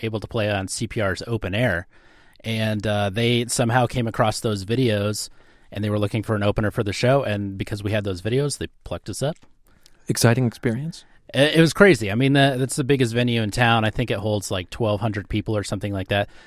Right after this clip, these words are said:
Speaker 1: So I like to joke, like, we sold out the Avalon, when,
Speaker 2: <laughs>
Speaker 1: when in reality we were, like, put on at the very last minute. But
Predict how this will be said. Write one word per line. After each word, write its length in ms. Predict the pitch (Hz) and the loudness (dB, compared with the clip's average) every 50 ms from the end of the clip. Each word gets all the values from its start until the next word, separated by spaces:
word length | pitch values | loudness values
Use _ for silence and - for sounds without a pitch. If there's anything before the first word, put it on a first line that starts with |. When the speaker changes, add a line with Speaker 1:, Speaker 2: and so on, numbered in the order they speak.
| - | -8
Speaker 1:
So 180 | - - 135 123 | 0 4 6 8
I 120 | 127 143 | 8 10
like 160 | 147 147 143 - | 8 8 8 6
to 80 | 131 | 4
joke, 340 | 120 - 117 113 110 107 - | 4 8 10 10 10 10 8
like, 240 | 107 95 95 - - | 6 4 4 4 2
we 140 | 101 110 104 | 2 2 4
sold 280 | - - 120 104 95 | 4 4 4 6 6
out 140 | 92 90 85 | 6 4 4
the 140 | - - 92 | 2 2 0
Avalon, 640 | 85 80 90 92 87 95 90 87 90 90 90 90 92 - - 98 104 | 2 2 2 2 2 2 0 0 0 0 0 -2 0 0 0 2 4
when, 200 | 131 190 139 131 127 | 6 6 6 6 6
Speaker 2:
<laughs> 480 | 180 180 165 - - - 151 143 - - | 4 4 4 2 0 -2 -2 -2 2 4
Speaker 1:
when 120 | 131 151 175 | 6 6 8
in 100 | 175 165 | 8 8
reality 500 | 160 151 143 139 143 151 143 135 131 123 | 8 8 8 8 8 8 8 6 4 4
we 160 | 117 131 131 | 4 4 6
were, 220 | 131 139 131 151 | 8 8 8 6
like, 400 | 120 147 117 135 - - - - - - - - - | 6 4 2 2 0 -4 -8 -16 -18 -20 -18 -2 6
put 180 | - 170 151 | 8 8 8
on 300 | 131 123 123 123 120 117 | 8 6 6 6 6 6
at 100 | 107 101 | 4 4
the 80 | 120 104 | 2 4
very 220 | 110 110 104 98 | 4 4 4 4
last 300 | 98 104 95 92 - - | 4 4 2 2 2 0
minute. 320 | - 98 95 87 85 87 95 | 0 0 0 0 0 -2 -2
But 200 | 101 95 87 | -2 -2 -2